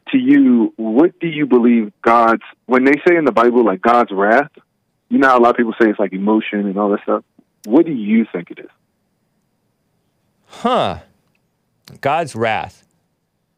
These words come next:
Speaker 1: Mm-hmm.
Speaker 2: I think that it is, wow, I don't know. I don't know what his wrath is.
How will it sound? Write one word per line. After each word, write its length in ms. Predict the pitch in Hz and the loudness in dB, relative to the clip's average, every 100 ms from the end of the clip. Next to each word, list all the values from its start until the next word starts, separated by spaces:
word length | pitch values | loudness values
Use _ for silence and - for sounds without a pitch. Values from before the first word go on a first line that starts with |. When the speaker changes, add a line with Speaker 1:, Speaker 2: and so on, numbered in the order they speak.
| _ _ _ _ - | _ _ _ _ -18
Speaker 1:
Mm-hmm. 220 | 214 110 - _ _ _ _ _ _ _ _ - | -10 -10 -10 _ _ _ _ _ _ _ _ -6
Speaker 2:
I 240 | 127 139 | -4 -4
think 800 | 139 147 139 127 - - - _ _ _ _ _ _ _ _ _ _ _ _ | -4 -4 -4 -8 -14 -20 -20 _ _ _ _ _ _ _ _ _ _ _ _
that 420 | 110 123 127 123 | -4 -2 -2 -4
it 220 | 135 143 | -4 -4
is, 840 | 120 127 117 117 110 98 - - - _ _ _ _ _ _ _ _ _ _ | -6 -4 -4 -4 -4 -8 -12 -16 -20 _ _ _ _ _ _ _ _ _ _
wow, 480 | - 139 196 214 147 | -14 -8 -6 -4 -6
I 160 | 98 127 | -6 -6
don't 180 | 180 202 | -4 -4
know. 400 | 247 262 104 - | -4 -6 -6 -6
I 120 | 127 | -4
don't 140 | 202 208 | -4 -4
know 160 | 233 | -4
what 180 | 196 139 | -4 -4
his 220 | 135 107 | -6 -6
wrath 400 | 104 117 113 101 | -6 -4 -4 -8
is. 440 | 120 113 95 87 | -6 -6 -6 -10